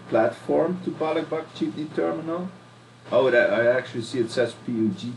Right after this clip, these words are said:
Terminal. Okay, so we ca-, we added that, then we renamed that Balakbak P U G Terminal.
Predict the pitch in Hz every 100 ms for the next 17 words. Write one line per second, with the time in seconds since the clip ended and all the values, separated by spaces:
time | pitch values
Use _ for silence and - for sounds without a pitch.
0 | - 90 80 82 92 113 - - - -
1 | - 117 117 120 170 - - - - -
2 | 131 127 127 - - - - - - -
3 | - - - - - - - - - -
4 | - - - 104 120 113 - 117 113 113
5 | 110 107 101 - 131 170 - 95 90 -
6 | - 117 107 107 107 104 98 98 95 101
7 | 135 151 104 82 110 - - - - -
8 | - 95 107 113 110 110 107 113 - -
9 | - - - - - - - - - -
10 | - - - - - - 113 95 - 98
11 | 90 95 107 110 98 80 73 80 85